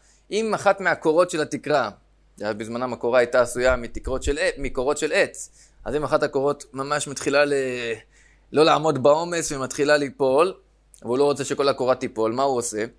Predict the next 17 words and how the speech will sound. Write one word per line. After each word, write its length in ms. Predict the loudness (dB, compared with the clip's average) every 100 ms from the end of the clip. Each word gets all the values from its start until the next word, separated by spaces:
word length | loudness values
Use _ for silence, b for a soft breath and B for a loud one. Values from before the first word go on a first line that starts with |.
| _ _ b b b
סומ-, 280 | -4 -2 -2
מרים 320 | 0 2 4 2
ספסל, 520 | 0 -2 2 4 2
סומכין 500 | -2 -4 -2 0 2
אותה 160 | 2
בספסל, 520 | 0 0 -4 0 2 2
מעמידים 340 | 0 0 -2
ספסל, 440 | -4 -2 4 4 4
ואז 240 | 0 0
הספסל 400 | -2 -8 -6 -4
הזה 120 | -2 -2
מחזיק 520 | -4 0 2 2 -2 B B B
את 80 | -2
הקורה 280 | 2 4 4
שלא 200 | 4 0
תמשיך 400 | 0 -2 -4 -2
ליפול. 340 | -6 -6 -10